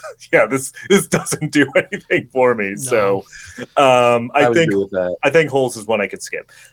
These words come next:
Speaker 1: Uh, so J F Lawton, anything on him, L P J?
Speaker 2: Uh, no, I mean, he wrote, he wrote this. He wrote Pretty Woman. He wrote, uh, Chain Reaction. He wrote
Speaker 1: wrote
Speaker 2: Under Siege two.
Speaker 1: He wrote Blank
Speaker 3: Kind of
Speaker 1: Man.
Speaker 3: blowing my mind that the guy who wrote this wrote Pretty Woman.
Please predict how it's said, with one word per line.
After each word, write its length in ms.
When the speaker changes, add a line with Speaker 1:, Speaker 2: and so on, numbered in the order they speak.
Speaker 1:
Uh, 400
so 180
J 260
F 120
Lawton, 500
anything 380
on 140
him, 420
L 100
P 140
J? 320
Speaker 2:
Uh, 320
no, 180
I 140
mean, 120
he 140
wrote, 420
he 220
wrote 240
this. 280
He 100
wrote 240
Pretty 220
Woman. 540
He 160
wrote, 540
uh, 520
Chain 300
Reaction. 920
He 160
wrote 220
Speaker 1:
wrote 160
Speaker 2:
Under 160
Siege 220
two. 240
Speaker 1:
He 60
wrote 300
Blank 280
Speaker 3:
Kind 160
of 80
Speaker 1:
Man. 80
Speaker 3:
blowing 220
my 140
mind 280
that 100
the 100
guy 200
who 120
wrote 300
this 440
wrote 240
Pretty 260
Woman. 420